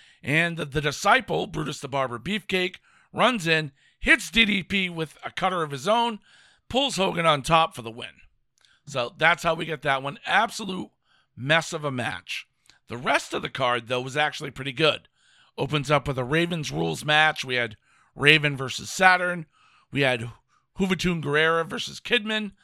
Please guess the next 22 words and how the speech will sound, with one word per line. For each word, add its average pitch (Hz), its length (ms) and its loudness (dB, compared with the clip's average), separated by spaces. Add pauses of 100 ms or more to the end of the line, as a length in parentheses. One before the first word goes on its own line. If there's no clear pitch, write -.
(200)
Stevie 170 400 -2
Ray, 170 520 4 (360)
uh, 127 200 0
versus 120 360 -6
Chavo 143 440 2
Guerrero 135 360 -2
Junior. 180 560 -4 (420)
And 151 140 -4
then 160 100 2
we 165 100 0
had 156 120 8
a 135 80 2
hair 214 400 4
versus 165 400 -6
hair 254 180 4
match 170 500 0 (380)
with 143 340 0
Eddie 233 240 6
Guerrero 147 640 0 (320)
versus 165 520 -4
Chavo 190 520 2
Guerrero. 113 580 -8